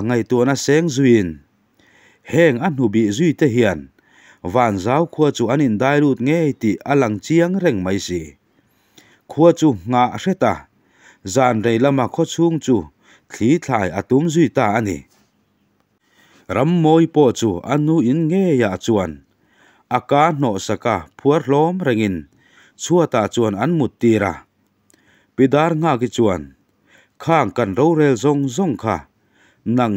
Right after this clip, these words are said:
hian i soi chuak ti ro ti a. Beng le thuai thinin. Ro khum. He nu. Miten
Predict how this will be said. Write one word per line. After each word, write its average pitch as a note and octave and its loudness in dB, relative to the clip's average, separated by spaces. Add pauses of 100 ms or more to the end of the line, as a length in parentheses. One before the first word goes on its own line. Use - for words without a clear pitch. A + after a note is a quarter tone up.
hian A#2 2
i B2 -2
soi G#2 2 (100)
chuak F#3+ 0
ti B2+ 0
ro F#2+ 0 (120)
ti G#2+ 0 (180)
a. - -4 (760)
Beng D#3 4
le D#3 2 (120)
thuai G3 0 (120)
thinin. G#2 0 (840)
Ro C3+ 4 (140)
khum. B2 2 (720)
He B2+ 2
nu. D3 2 (680)
Miten C#3 2